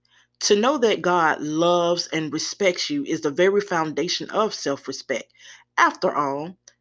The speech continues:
God knows all about us and he still loves us. We need to start seeing ourselves as he sees us. He created,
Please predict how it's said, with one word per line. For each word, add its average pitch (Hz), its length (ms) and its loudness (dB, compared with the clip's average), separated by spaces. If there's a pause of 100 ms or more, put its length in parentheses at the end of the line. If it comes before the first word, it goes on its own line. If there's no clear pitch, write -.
God 196 260 4
knows 180 340 4
all 165 280 4
about 156 320 0
us 165 460 -2
and 151 120 -4
he 170 120 -8
still 165 380 -2
loves 190 360 2
us. - 360 -12 (520)
We 180 140 0
need 214 340 2
to 202 240 0
start 247 360 0
seeing 240 380 0
ourselves 156 560 0
as 151 240 -4
he 220 180 -2
sees 147 360 -4
us. - 300 -12 (560)
He 240 120 -2
created, 220 480 2